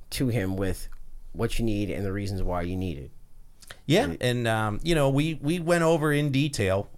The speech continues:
Speaker 2: uh, a lot of different things, the way that we,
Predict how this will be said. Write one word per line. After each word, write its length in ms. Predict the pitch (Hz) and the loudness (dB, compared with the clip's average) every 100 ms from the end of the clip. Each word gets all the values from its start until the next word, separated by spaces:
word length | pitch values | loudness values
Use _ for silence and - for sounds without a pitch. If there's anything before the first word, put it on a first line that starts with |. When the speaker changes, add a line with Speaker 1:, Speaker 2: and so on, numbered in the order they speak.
| - | 0
Speaker 2:
uh, 380 | 101 95 92 - | 2 4 2 2
a 80 | |
lot 240 | 98 101 104 | 2 2 2
of 80 | 104 | 0
different 320 | 104 104 107 | -2 -4 -2
things, 280 | 107 101 92 | 0 -2 0
the 100 | 92 | 0
way 260 | 95 95 | 2 2
that 160 | 95 80 | 2 -2
we, 300 | 98 95 | -2 -2